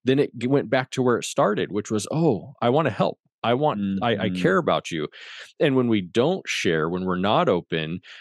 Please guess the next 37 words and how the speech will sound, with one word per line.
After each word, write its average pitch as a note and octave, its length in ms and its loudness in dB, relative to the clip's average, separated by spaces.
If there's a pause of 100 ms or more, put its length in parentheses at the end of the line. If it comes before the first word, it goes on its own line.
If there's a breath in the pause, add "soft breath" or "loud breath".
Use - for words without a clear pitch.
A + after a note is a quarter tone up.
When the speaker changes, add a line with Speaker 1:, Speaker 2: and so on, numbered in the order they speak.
(120)
Speaker 1:
or A#2+ 120 4
when A2 140 4
we F#2+ 120 2
think B2+ 460 -2
the G#2+ 140 4
other F#2+ 140 0
person F#2+ 380 -2
doesn't E2+ 300 -2
know, B2+ 320 0 (360 soft breath)
it B2 160 0
creates, A2 800 0
it - 100 -2
creates D#3+ 440 2
danger, D#2+ 640 -4 (360)
right? A2 280 2
And C3 100 2
I B2+ 60 2
think D3+ 120 0
Speaker 2:
Mm-hmm. - 20 0
Speaker 1:
that's B2 180 0
what G2+ 140 0
maybe G#2 200 0
that F#2+ 160 -2
scene, B2 380 -2
that D#2 140 -4
bathroom G#2 340 -2
scene F#2+ 260 -2
can F#2 140 -4
be D#2 100 -4
symbolic G2 460 0
of E2+ 160 0
in D#2+ 80 -4
our D#2 120 0
lives G#2+ 380 0
is D#2 180 -6 (380 loud breath)
the G#2 120 2
danger G2+ 640 0